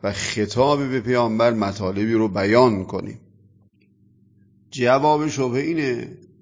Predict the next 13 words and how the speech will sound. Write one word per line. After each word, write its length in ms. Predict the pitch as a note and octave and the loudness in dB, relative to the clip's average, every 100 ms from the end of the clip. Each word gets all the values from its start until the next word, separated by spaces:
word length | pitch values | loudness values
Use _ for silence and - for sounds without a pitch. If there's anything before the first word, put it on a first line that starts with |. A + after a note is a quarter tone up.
| _ | _
که 420 | - A2 G2+ F#2+ - - | -12 -4 -4 -4 -10 -6
آیه 340 | G#2+ G#2+ A2+ C#3+ | 0 0 0 -2
در 180 | D#3+ | -2
مقام 560 | D3 A2 G#2 G2+ B2 D3+ | -2 0 0 0 -2 0
یه 120 | E3 | -2
تشبیه 800 | D#3+ - A2+ - - C#3+ F3 F3 | -2 -4 -4 -4 -8 -4 0 0
اجمالیه، 840 | D3+ C#3+ C#3 C3+ D3+ F#3 D3 - - - _ _ C3 | -2 -2 -2 -2 -2 -2 -2 -8 -18 -20 _ _ -8
مثل 200 | A2 B2+ | -6 -4
تشبیه 800 | A#2 A2 - B2 C3+ B2+ A#2+ - - - - | -2 -2 -2 -2 0 2 0 -6 -18 -20 0
قلب 460 | A#2+ C3 C3 A#2+ | 4 4 2 0
سنگدلان 1000 | A2 - A#2 A2 G#2+ G#2+ G#2 G#2+ B2 C3+ | 0 0 -2 -2 -2 -2 -2 -2 -2 -2
به 120 | A#2+ A#2 | -2 -2
سنگ 840 | - - C3+ C#3+ D#3 D#3 D3 | -2 -2 0 2 0 -2 -4